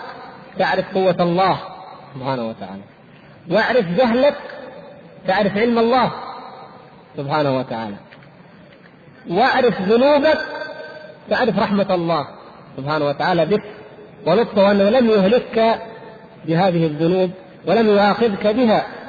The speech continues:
بل تركك. اعرف تقصيرك في حق الله واعرف كرم الله ومنه عليك بالنعم وبالخيرات التي تتتابع وتتوالى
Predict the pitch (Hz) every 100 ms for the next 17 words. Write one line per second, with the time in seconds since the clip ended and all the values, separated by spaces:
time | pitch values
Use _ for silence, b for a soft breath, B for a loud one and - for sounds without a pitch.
0 | - - - - - 165 165 214 196 165
1 | 135 - - - - - - - - -
2 | - - - - - 294 262 254 202 -
3 | - - 220 202 180 262 277 254 196 202
4 | 202 247 247 247 233 247 262 196 - -
5 | - - - - - - 196 254 240 262
6 | 302 - - - - - - - - -
7 | 233 226 202 185 190 175 - - - -
8 | - 165 208 196 180 165 170 202 190 -
9 | - - - - 151 180 165 165 165 185
10 | 190 202 - - - 165 190 - 180 175
11 | 196 226 233 214 - 190 190 185 196 185
12 | 185 247 254 226 220 208 214 202 208 254
13 | 277 294